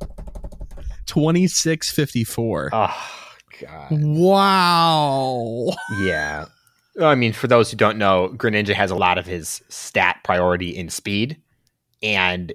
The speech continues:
Speaker 2: its ability lets him make up for any other lackluster stats,
Speaker 1: Yeah.
Speaker 2: which his ability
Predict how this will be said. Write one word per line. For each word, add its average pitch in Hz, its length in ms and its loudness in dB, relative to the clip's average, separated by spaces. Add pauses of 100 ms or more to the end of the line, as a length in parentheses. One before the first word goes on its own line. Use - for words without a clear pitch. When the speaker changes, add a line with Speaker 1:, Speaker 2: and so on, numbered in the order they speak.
Speaker 2:
its 110 160 -2
ability 98 520 2
lets 87 260 0
him 90 160 -4
make 85 200 -2
up 85 180 -4
for 101 120 -4
any 87 240 -6
other 82 160 -4
lackluster - 520 -8
stats, - 680 -12 (200)
Speaker 1:
Yeah. 123 260 -2
Speaker 2:
which - 440 -8 (260)
his 107 140 -2
ability 104 560 2